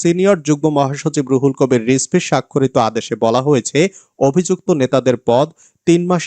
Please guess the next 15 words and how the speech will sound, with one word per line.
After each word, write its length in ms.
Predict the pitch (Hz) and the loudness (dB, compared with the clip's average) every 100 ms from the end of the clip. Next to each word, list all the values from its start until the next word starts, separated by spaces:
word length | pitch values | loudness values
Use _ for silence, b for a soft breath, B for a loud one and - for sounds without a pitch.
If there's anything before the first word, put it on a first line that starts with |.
| 156 | -4
স্থগিত 340 | - 113 107 - | -4 -4 -6 -4
থাকবে। 340 | 107 104 113 117 _ _ _ - | -6 -2 -2 -2 _ _ _ 0
পদ 180 | 170 175 170 | 2 0 -4
স্থগিত 340 | - 190 202 - | -2 -2 -2 -2
থাকা 220 | 190 202 | -2 0
নেতারা 360 | 160 123 120 113 | 0 0 0 0
হলেন 260 | 120 131 170 | 0 0 0
মহানগর 460 | 143 151 151 147 131 | -2 -2 -2 -2 -2
যুব 160 | 139 135 | -2 -2
দলের 280 | 135 139 123 | 0 2 2
ভারপ্রাপ্ত 500 | - 143 - 170 - 175 | 0 -4 -2 -6 -4 -6
সভাপতি 580 | - 120 117 110 135 185 - b b | -2 -4 -2 -2 0 0 -2 b b
মাকসুদুর 540 | 127 139 - 185 180 165 | -2 -2 -2 -2 0 2
রহমান 380 | 170 160 165 139 | 0 0 0 -2
মাসুদ 380 | 113 117 - | -2 -2 -2